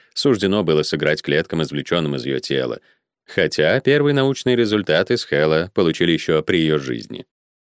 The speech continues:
Стандарты информированного согласия пациентов на манипуляции со взятыми у них образцами в то время ещё не были приняты.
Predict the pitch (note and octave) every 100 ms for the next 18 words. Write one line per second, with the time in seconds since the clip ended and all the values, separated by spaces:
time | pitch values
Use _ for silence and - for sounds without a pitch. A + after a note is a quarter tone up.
0 | _ - - F2 D2+ A#2 D3+ C#3+ C#3 B2
1 | A2+ A2+ A#2 G#2 F2+ E2+ E2+ D#2 F2 -
2 | F2+ D#2 E2 F2 F2 D#2+ E2 E2 D#2 D#2
3 | E2 D#2 D2+ D#2 D2 D#2 D#2+ D2 C#2+ D2
4 | D#2 D2+ D2+ - B2+ F#2+ - _ _ _
5 | - G2+ F#2 C3+ C#3 C3+ A#2+ A#2+ - C3
6 | A#2+ D#2+ F2 D#2 D2 D2+ - C2 A1+ -